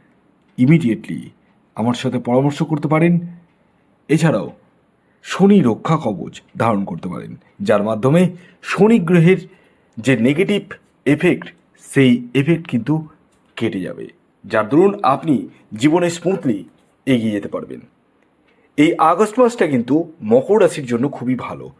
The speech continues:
খুবই আদর্শ। তবে কিছু কিছু জায়গায় কিন্তু সমস্যাও রয়েছে। কোন কোন জায়গায় কি হতে পারে, তার আগাম পূর্বাভাস আমি দিতে চলেছি। তবে আমি যে কথাগুলো বলবো, হান্ড্রেড পার্সেন্টই মিলবে তা ধরবেন না।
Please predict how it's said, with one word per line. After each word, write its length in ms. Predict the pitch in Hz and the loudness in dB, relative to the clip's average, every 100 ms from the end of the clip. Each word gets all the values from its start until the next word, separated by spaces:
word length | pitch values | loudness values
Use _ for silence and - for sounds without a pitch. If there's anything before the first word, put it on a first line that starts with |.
| _ | _
খুবই 240 | - 131 131 | -4 0 0
আদর্শ। 460 | - 113 143 - 65 - - _ - | 2 2 0 -2 -16 -18 -20 _ 0
তবে 360 | 135 135 - - _ _ | 4 4 2 -8 _ _
কিছু 200 | - 156 | 0 2
কিছু 200 | 190 196 | 0 0
জায়গায় 340 | 139 113 113 151 | 2 2 2 0
কিন্তু 300 | 117 98 139 | 0 -4 -6
সমস্যাও 520 | - 104 104 - 104 | -6 -8 -8 -4 -6
রয়েছে। 400 | 98 95 - 110 _ _ | -6 -12 -16 -18 _ _
কোন 160 | - 127 | 0 0
কোন 200 | 123 143 | 2 2
জায়গায় 340 | 131 135 156 160 - - _ _ _ _ - | 2 4 2 0 -6 -20 _ _ _ _ 0
কি 140 | 185 | 2
হতে 260 | 170 147 180 | 4 2 2
পারে, 420 | 190 208 208 208 - _ | 4 4 2 -2 -18 _
তার 340 | 131 131 123 - _ | 2 2 -2 -14 _
আগাম 320 | - 170 196 196 | 0 0 0 -2
পূর্বাভাস 520 | 139 117 123 143 - - | 0 2 4 2 0 -4
আমি 220 | 123 117 | 0 0
দিতে 220 | 107 131 | -2 -2
চলেছি। 400 | 127 151 151 190 185 - _ - | -2 -2 -4 -6 -8 -20 _ 0
তবে 240 | 143 170 | 2 2
আমি 260 | - 156 190 | 0 0 2
যে 140 | 190 | 2
কথাগুলো 380 | 165 156 165 180 | 2 0 0 0
বলবো, 440 | 170 180 190 196 - _ _ _ _ | 0 2 2 2 -4 _ _ _ _
হান্ড্রেড 600 | - 127 151 175 175 175 | -2 2 2 2 0 0
পার্সেন্টই 460 | 135 131 175 175 | 0 0 -2 2
মিলবে 300 | 170 156 160 | 4 6 6
তা 260 | 170 123 117 | 4 0 -2
ধরবেন 340 | 107 120 135 | -2 0 0
না। 220 | 151 175 | 2 0